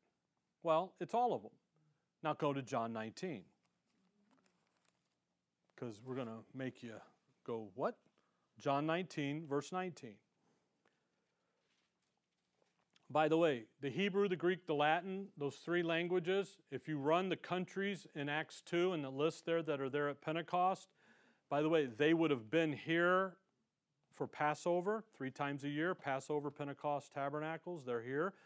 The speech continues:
They would have been here. Saul of Tarsus was here. It's not, it's just a year or so later that he's on the road to Damascus. He's here.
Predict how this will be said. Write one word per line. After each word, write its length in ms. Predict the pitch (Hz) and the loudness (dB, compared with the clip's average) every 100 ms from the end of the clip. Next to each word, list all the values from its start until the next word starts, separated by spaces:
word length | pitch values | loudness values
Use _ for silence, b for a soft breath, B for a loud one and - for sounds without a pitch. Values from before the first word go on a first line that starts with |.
| b b - | b b -8
They 160 | 117 | -2
would 160 | 139 143 | 2 2
have 140 | 131 | 0
been 220 | 131 151 | -2 -2
here. 360 | 147 151 160 190 b b b b | -4 -2 0 0 b b b b
Saul 400 | - 147 147 143 | -2 4 4 4
of 120 | 123 | -2
Tarsus 600 | - 160 185 - 190 165 - | 2 4 4 2 -2 -2 -8
was 200 | 143 135 | -4 -4
here. 380 | - 123 143 185 - _ _ _ _ _ _ _ _ _ _ | -2 0 2 0 -6 _ _ _ _ _ _ _ _ _ _
It's 160 | - - | -20 -10
not, 160 | 139 - _ _ | -8 -10 _ _
it's 140 | - - | -20 -12
just 180 | 147 | -12
a 60 | 123 | -10
year 280 | 113 131 139 | -6 0 0
or 60 | |
so 240 | 127 - 147 | 0 -2 -2
later 380 | 131 165 139 123 | 0 -2 -2 -4
that 180 | 117 107 | -6 -6
he's 240 | 127 117 | -8 -8
on 160 | 127 127 | -8 -6
the 80 | |
road 220 | 120 135 135 | -2 -2 -2
to 80 | |
Damascus. 720 | 117 120 151 160 - 135 - b b b b | -6 -4 -4 -6 -10 -16 -16 b b b b
He's 340 | _ 165 208 - | _ 0 0 -2
here. 380 | 143 131 143 | -2 2 0